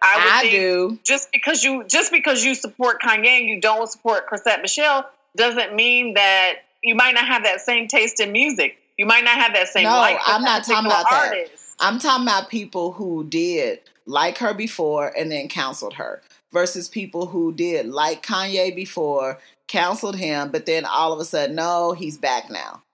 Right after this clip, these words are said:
Speaker 2: So when he came back with Sunday service,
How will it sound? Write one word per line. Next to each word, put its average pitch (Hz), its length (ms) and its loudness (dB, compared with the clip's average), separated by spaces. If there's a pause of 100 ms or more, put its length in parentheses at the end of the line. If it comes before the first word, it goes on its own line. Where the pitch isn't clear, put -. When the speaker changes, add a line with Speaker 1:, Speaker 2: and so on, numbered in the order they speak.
(200)
Speaker 2:
So 196 160 0
when 185 140 -4
he 240 220 -4
came 208 360 -4
back 180 520 0 (260)
with 180 160 -2
Sunday 160 380 -2
service, 196 760 -2